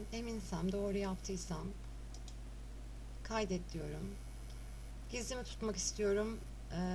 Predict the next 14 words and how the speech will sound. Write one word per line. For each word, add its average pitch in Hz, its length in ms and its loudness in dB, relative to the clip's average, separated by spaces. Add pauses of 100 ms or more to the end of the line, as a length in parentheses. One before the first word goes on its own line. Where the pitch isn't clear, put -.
(200)
herkese 220 380 4
açık 190 220 0
mı 196 80 6
paylaşmak 165 600 2
istiyorum? 208 380 -2
Ben 226 160 4
şu 214 180 -2
an 196 140 4
bunu 220 140 0
herkese 214 360 2
açık 156 240 -2
paylaşacağım. 165 640 0 (1800)
Başlığımı 233 440 2
yazıyorum. 170 680 4